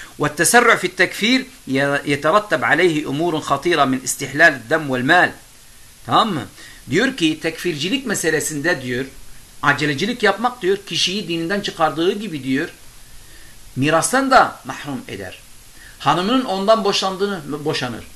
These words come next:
Öldüğü zaman mesela cenaze namazı yıkanmaz, efendim mezarlarda gömülmez, efendim bilmem ne yap-, bir sürü şeyden o kişiyi ne yapmış olabilir? Mahrum etmiş olabilir. "Ve men'et tevarüth." Ve mirastan da onu men-, ve feshın nikah, ve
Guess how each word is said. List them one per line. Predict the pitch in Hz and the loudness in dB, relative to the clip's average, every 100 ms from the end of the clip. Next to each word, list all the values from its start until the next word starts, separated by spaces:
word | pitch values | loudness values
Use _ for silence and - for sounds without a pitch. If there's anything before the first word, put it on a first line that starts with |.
| - - | -18 -6
Öldüğü | - 165 165 220 | 0 2 2 0
zaman | 214 214 | 2 2
mesela | 208 202 196 | 2 0 0
cenaze | 165 156 165 202 | 0 0 2 0
namazı | 196 190 196 | 0 0 0
yıkanmaz, | 196 196 190 196 185 | 0 0 2 2 2
efendim | 147 160 180 185 | 0 -2 -2 -4
mezarlarda | 190 175 185 185 175 185 160 | -4 0 2 2 0 -2 -2
gömülmez, | 180 180 180 180 135 | -4 -4 -2 -2 -2
efendim | 135 160 180 | -4 -4 -2
bilmem | 185 185 | -4 0
ne | 185 | 2
yap-, | 180 - - - 143 | 2 2 -12 -8 0
bir | 262 277 | 2 2
sürü | - 196 190 | 0 -4 -2
şeyden | 180 165 196 196 | 0 2 2 2
o | 196 | 0
kişiyi | 190 156 175 185 | 0 -2 -4 0
ne | 196 | 4
yapmış | 185 170 170 | 4 2 0
olabilir? | 165 151 170 202 - - - | 2 2 0 -2 -8 -20 -4
Mahrum | 143 143 160 | -2 0 0
etmiş | 151 139 131 | 0 0 -6
olabilir. | 110 104 - - - - | -8 -14 -18 -18 -18 -4
"Ve | 123 | 4
men'et | 185 208 214 | 6 6 6
tevarüth." | 202 233 254 214 - - - - - - | 4 6 4 2 -4 -18 -20 -20 -20 -2
Ve | 131 202 214 - | 4 4 2 -6
mirastan | 131 139 226 - 247 247 | -2 2 4 4 4 6
da | 226 - | 6 6
onu | 170 | -2
men-, | 180 160 131 - - - - | 0 0 -2 -10 -18 -16 0
ve | 139 | 2
feshın | 143 220 - 214 | 4 2 2 0
nikah, | 214 214 254 202 - - - - | 0 6 8 8 4 -10 -20 -18
ve | 117 160 233 226 | 2 8 8 6